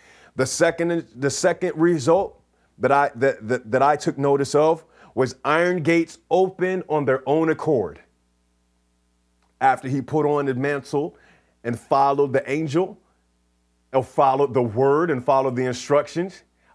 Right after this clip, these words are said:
iron gates open on their accord. That's one of the second results. First results, chains fell off. Second result, in other words, there was deliverance. There was no more bondage. Come on, let's make it personal. There's deliverance. There's no more bondage.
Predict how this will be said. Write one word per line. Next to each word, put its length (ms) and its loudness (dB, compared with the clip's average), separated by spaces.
iron 340 0
gates 400 -4
open 300 0
on 140 -2
their 140 0
accord. 320 0
That's 260 -4
one 440 -6
of 60 0
the 80 -2
second 320 -2
results. 380 -2
First 300 -2
results, 360 -2
chains 360 -2
fell 180 0
off. 180 -2
Second 440 0
result, 460 2
in 120 -2
other 100 0
words, 160 0
there 120 2
was 120 -2
deliverance. 640 -2
There 120 0
was 160 -4
no 180 0
more 220 0
bondage. 600 -4
Come 160 -6
on, 120 -2
let's 140 -6
make 160 -2
it 60 -4
personal. 420 -4
There's 180 -2
deliverance. 600 0
There's 200 -6
no 200 0
more 160 0
bondage. 560 -2